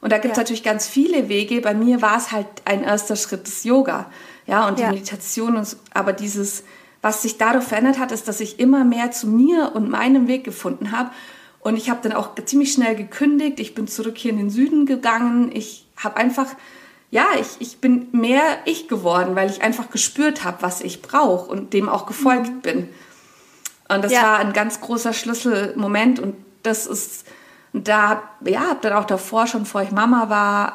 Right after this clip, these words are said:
Speaker 1: eben angefangen, mit, mit, mit Frauen oder als Coach auch im, im Privatbereich so ein bisschen zu arbeiten.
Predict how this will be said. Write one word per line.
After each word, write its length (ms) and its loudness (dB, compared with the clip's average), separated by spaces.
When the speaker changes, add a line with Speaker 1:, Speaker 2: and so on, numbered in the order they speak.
Speaker 1:
eben 180 -4
angefangen, 840 -4
mit, 320 -4
mit, 240 -8
mit 160 -4
Frauen 380 2
oder 120 2
als 220 -2
Coach 260 -2
auch 140 0
im, 180 -4
im 160 -4
Privatbereich 680 0
so 80 -4
ein 40 -2
bisschen 260 -4
zu 200 -8
arbeiten. 640 0